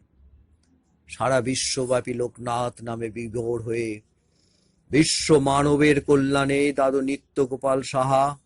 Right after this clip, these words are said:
হাত ধরে উনিশশো আটাত্তর সালে প্রতিষ্ঠিত হয়েছে লোকনাথ মিশন।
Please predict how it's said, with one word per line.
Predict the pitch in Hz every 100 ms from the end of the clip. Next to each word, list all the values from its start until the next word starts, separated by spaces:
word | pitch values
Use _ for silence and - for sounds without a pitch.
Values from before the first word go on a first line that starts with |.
| _ _ _ _ _ _ _ _ _ _ _ -
হাত | 104 139 110 85
ধরে | 131 135 139 143
উনিশশো | 135 143 135 - 143
আটাত্তর | 123 131 156 143 - - 139
সালে | - 139 135
প্রতিষ্ঠিত | 139 139 131 135 - 135 127
হয়েছে | 131 127 127 - 135
লোকনাথ | 127 131 - 127 120 113
মিশন। | 110 113 - 104